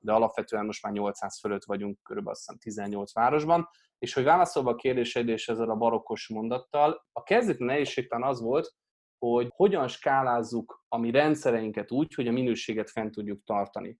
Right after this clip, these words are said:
Tehát gyakorlatilag egy teljes, egy teljes rendszernek a kialakítása volt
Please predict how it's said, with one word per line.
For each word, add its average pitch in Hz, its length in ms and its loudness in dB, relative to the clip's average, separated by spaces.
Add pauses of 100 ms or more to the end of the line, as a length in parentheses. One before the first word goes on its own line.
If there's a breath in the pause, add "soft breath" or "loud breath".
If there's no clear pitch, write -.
(360)
Tehát 110 160 -6
gyakorlatilag 135 680 4
egy 117 160 0
teljes, 123 480 4
egy 123 220 2
teljes 135 300 6
rendszernek 120 640 4
a 117 120 2
kialakítása 113 840 -2
volt 113 360 0